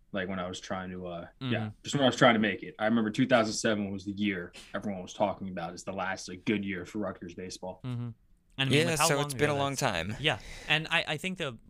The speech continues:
Speaker 2: one thing we always have to keep in mind about this Rutgers baseball team, they are pretty young. Like, apart from a handful of players on the team, uh, I think DeGiorgio's a senior, uh, Brito might be a senior,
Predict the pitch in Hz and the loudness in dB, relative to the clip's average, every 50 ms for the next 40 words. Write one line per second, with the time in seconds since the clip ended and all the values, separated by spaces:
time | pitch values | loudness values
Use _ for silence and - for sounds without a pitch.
0 | 127 117 120 120 117 123 117 123 123 120 113 107 101 104 107 104 - 110 - 107 | -10 -6 -6 -4 -4 -4 -4 -4 -4 -4 -4 -6 -6 -6 -6 -8 -8 -10 -12 -12
1 | - - 107 110 98 98 104 104 107 113 - 101 - - - - 110 101 - - | -14 -14 -14 -12 -12 -12 -10 -10 -10 -10 -10 -12 -12 -14 -10 -8 -8 -8 -8 -10
2 | 107 92 - 101 101 98 - - 123 127 - 143 139 143 139 - - - - - | -16 -14 -10 -10 -10 -8 -6 -4 -4 -4 -4 -4 -6 -6 -6 -10 -14 -8 -2 0
3 | 151 185 196 - _ - - - 139 127 113 98 101 95 87 87 87 98 107 - | 0 0 0 -2 _ -10 -8 -4 -4 -4 -2 -2 -4 -6 -6 -6 -12 -16 -18 -20
4 | _ _ - - 123 110 117 - 160 165 - - 190 180 147 113 - - - 107 | _ _ -10 -6 -6 -6 -4 -4 -6 -6 -6 -6 -6 -4 -6 -6 -8 -10 -8 -6
5 | 107 113 113 110 - 123 113 110 92 - - 101 98 104 104 110 - 113 101 95 | -6 -6 -6 -6 -6 -6 -6 -6 -6 -6 -6 -4 -4 -4 -4 -6 -8 -8 -8 -10
6 | 92 - - 104 101 101 104 104 110 120 123 123 117 - 98 98 95 95 95 113 | -10 -10 -8 -6 -4 -4 -4 -4 -4 -6 -10 -10 -12 -12 -10 -10 -10 -8 -8 -8
7 | 113 110 113 92 - 98 98 107 107 113 117 117 117 110 117 110 - - 117 117 | -8 -6 -8 -10 -8 -8 -8 -8 -6 -4 -4 -4 -4 -6 -8 -10 -8 -6 -6 -6
8 | 117 117 117 117 113 113 113 113 - - - - _ _ - - - 101 95 - | -6 -6 -6 -6 -6 -6 -8 -10 -12 -16 -20 -20 _ _ -16 -12 -10 -10 -10 -10
9 | - 104 101 104 113 131 143 147 147 147 143 156 147 143 143 - - 151 143 143 | -12 -10 -8 -6 -6 -6 -6 -6 -8 -8 -8 -8 -8 -8 -6 -4 -4 -4 -2 -2
10 | 143 151 151 151 147 | -4 -6 -6 -8 -8